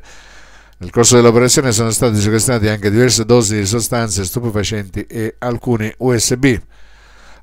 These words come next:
La Procura di Siracusa ha aperto un'inchiesta che si aggiunge alle altre in cui sono stati registrati fatti analoghi come quella dello scorso quattordici aprile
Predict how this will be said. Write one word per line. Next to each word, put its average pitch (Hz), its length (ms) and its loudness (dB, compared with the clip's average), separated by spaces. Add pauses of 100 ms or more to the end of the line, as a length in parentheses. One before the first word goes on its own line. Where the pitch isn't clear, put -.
La 113 260 6
Procura 139 360 2
di 139 80 4
Siracusa 151 400 0
ha 135 40 2
aperto 143 340 0
un'inchiesta 135 500 0
che 123 140 0
si - 120 2
aggiunge 151 400 2
alle 127 320 0
altre 110 380 2
in 104 80 -6
cui 120 200 -2
sono 113 200 -4
stati 107 500 -2
registrati 113 600 -2
fatti 113 360 -2
analoghi 107 640 -4
come 117 240 -6
quella 120 220 0
dello 107 200 -2
scorso 117 420 -2
quattordici 120 560 0
aprile 127 360 -2